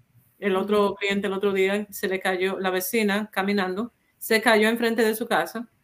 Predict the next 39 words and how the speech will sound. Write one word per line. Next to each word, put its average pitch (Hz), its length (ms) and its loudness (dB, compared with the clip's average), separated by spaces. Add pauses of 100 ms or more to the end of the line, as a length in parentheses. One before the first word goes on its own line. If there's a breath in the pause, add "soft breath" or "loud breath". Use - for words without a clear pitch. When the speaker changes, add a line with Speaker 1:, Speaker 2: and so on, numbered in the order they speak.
(420)
Speaker 1:
y 226 100 2
demandó 226 880 6
al 208 180 4
dueño 214 260 2
de 240 80 2
la 233 140 0
casa, 311 500 2 (120)
al 196 260 0
town, 294 600 4
porque 208 340 -2 (140)
ella 214 260 2
dice 240 300 2
que 220 60 0
el 202 100 0
town 220 200 2
es 247 140 0
negligente 220 560 0
por 202 160 -4
no 196 80 -2
haber 202 220 2
visto 214 400 -2
eso 190 240 -4
y 180 40 -4
darle 180 360 -2
un 180 160 -8
ticket 190 300 -6
al 190 40 -2
hombre. 160 340 -4 (760)
So, - 160 0
ella 233 140 8
Speaker 2:
Ujú. 240 40 6
Speaker 1:
demandó 247 280 6
al 240 140 2
town 262 340 6
y 254 80 2
al, 208 200 0
y 208 100 0
al 196 140 2
cliente. 196 560 0